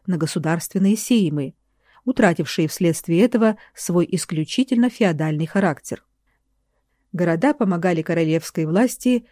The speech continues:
в ее борьбе с духовными и светскими вассалами. В более поздние времена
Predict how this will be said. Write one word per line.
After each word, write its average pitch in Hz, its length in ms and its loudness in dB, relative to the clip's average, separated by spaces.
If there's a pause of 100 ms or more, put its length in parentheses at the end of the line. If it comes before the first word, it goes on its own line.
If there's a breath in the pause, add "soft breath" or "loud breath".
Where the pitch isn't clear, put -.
(140 soft breath)
в 165 100 -6
ее 175 180 2
борьбе 196 340 2
с 190 60 -6
духовными 196 580 2
и - 140 -6
светскими 165 500 -4
вассалами. 160 720 -2 (1120)
В 170 80 -4
более 170 320 4
поздние 175 400 0
времена 190 520 2